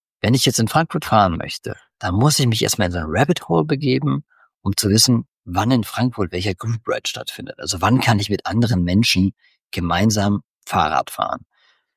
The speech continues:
Und bis ich das rausgefunden habe, wo wir heute Abend vielleicht ein Ride stattfindet, war der Ride entweder vorbei oder ich hätte vielleicht schon gestern da sein müssen.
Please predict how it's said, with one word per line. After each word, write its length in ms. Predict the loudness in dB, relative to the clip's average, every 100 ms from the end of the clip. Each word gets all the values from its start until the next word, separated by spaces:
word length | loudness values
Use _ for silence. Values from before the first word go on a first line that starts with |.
| _ _ _
Und 100 | -4
bis 140 | 0 0
ich 100 | 2
das 220 | 0 4
rausgefunden 720 | 2 2 0 0 -2 -2 -2
habe, 360 | -2 0 0 4
wo 180 | 4 4
wir 180 | 2 0
heute 340 | 0 2 2
Abend 260 | 2 2 -2
vielleicht 220 | -6 -6
ein 80 | -2
Ride 280 | 0 0
stattfindet, 480 | 0 -2 -2 -4 -2
war 120 | -4
der 120 | -2 -2
Ride 260 | -4 -6
entweder 320 | -10 -8 -6
vorbei 500 | -4 -2 0 0 0 -4 _ _ _
oder 200 | 2 4
ich 100 | 4
hätte 160 | 2 2
vielleicht 200 | 2 2
schon 100 | 2
gestern 300 | 2 2 0
da 80 | -2
sein 200 | -8 -12
müssen. 220 | -12